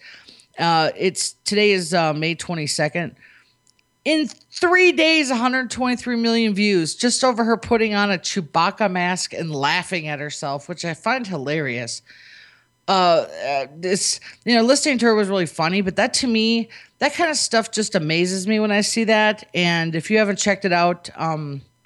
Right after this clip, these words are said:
I could put a link up to it for her Facebook, but it is just, it's just,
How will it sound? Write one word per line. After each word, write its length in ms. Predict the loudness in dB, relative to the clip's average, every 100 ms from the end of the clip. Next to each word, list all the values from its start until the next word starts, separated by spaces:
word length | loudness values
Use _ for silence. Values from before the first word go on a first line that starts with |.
| _ _ _ _ -12 -6
I 80 | -4
could 160 | -4
put 160 | -2 0
a 280 | 2 0 -4 -16 -10 -2
link 180 | 0 0
up 140 | -4
to 200 | -2 0
it 100 | -2
for 140 | -2
her 120 | -2 -2
Facebook, 600 | -2 -4 -4 -6 -8 -10 -20 -20 -4
but 160 | -2 2
it 60 |
is 260 | 2 2 0
just, 400 | 0 -2 -4 -14 -16 -14 -4
it's 260 | -2 0 0
just, 240 | -2